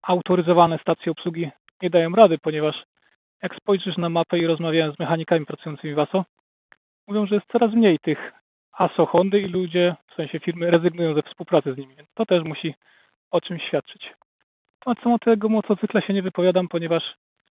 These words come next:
mimo wszystko jest to bardzo dobry motocykl i w internecie jest pełno jego opinii, więc ja jeszcze ze swoją się wstrzymam. Na pewno przez mój wzrost wymagają tutaj korekty pewne rzeczy typu kierownica czy kanapa,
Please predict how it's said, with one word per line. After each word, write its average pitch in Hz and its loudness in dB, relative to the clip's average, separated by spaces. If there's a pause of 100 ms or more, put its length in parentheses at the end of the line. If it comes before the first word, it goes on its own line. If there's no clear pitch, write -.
(140)
mimo 226 2
wszystko - -2
jest 196 0
to 202 -8
bardzo 190 0
dobry 190 2
motocykl 175 -4 (180)
i 165 -12
w - -2
internecie 175 -2
jest 160 -6
pełno 175 2
jego 160 0
opinii, 190 -2 (480)
więc 180 -4
ja 202 6
jeszcze 180 0
ze 165 0
swoją 170 2
się - -14
wstrzymam. 151 -4
Na 185 0
pewno 185 2 (100)
przez 175 -2 (220)
mój 180 4
wzrost 190 2 (640)
wymagają 185 4
tutaj 151 0 (140)
korekty 170 6
pewne 143 -4 (1040)
rzeczy 175 2
typu - -12
kierownica 170 0
czy - -18
kanapa, 185 -4